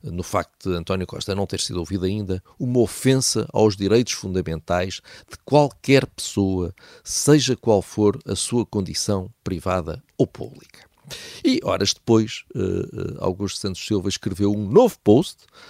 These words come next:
agora sobre João Galamba, eh, e também aí Santos Silva considera, eh, que o facto de o ex-ministro ainda não ter sido ouvido no processo em que foi alvo de buscas é uma desconsideração pelos direitos, liberdades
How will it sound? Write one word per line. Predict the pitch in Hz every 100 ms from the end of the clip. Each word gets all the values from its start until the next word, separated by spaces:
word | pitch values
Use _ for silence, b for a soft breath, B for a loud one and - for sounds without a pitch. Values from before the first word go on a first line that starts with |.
| B
agora | - 107 110 101
sobre | - 95 92
João | 98
Galamba, | 90 82 85 90 117 139 B B B B
eh, | 135 -
e | 226
também | 226 202 190
aí | 190 233 -
Santos | - - 107 -
Silva | 107 92 95
considera, | - 101 - 90 82 85 85 -
eh, | 117 82 -
que | -
o |
facto | - 117 - -
de | 104
o | 107
ex-ministro | 120 101 107 110 101 - 98
ainda | 98
não | 95 92
ter | 95
sido | - 95
ouvido | 87 95 82 78 -
no | 92
processo | - - 90 78 - -
em | 104
que | -
foi | 98
alvo | 90 92 -
de |
buscas | - 107 - 104 98 - B B
é | 143
uma | 139 123
desconsideração | - - - - 220 160 - 104 101 92 - 95 95 104 B B B
pelos | 104 98
direitos, | 95 90 104 110 - - -
liberdades | 98 82 78 85 98 - -